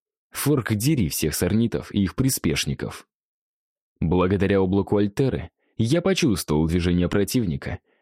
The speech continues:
развернулся и успел заблокировать удар второго, направленный мне в голову. Оба ратника Клинских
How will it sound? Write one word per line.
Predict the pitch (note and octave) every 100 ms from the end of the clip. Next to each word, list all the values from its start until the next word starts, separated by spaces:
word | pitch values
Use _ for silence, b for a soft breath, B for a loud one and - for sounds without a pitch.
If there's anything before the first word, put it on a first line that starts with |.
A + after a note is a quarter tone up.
| -
развернулся | - C3+ D3 D#3+ E3+ D3+ - D2 - _ B2
и |
успел | D3 - F#3
заблокировать | D#3 D#3+ F#3 F3+ B2+ F2 E2 G2
удар | F2+ F#2
второго, | - A2+ B2+ A#2+ C#2+ E2 _ -
направленный | A2+ B2+ D3+ B2+ A#2+ A#2+
мне | A#2 B2+
в | C3 A2
голову. | F2+ C2+ - A#1+ - _ _ F#2
Оба | F#2 F#2+
ратника | F#2 F2 F#2+ F#2+
Клинских | F2+ A2+ A#2 - - -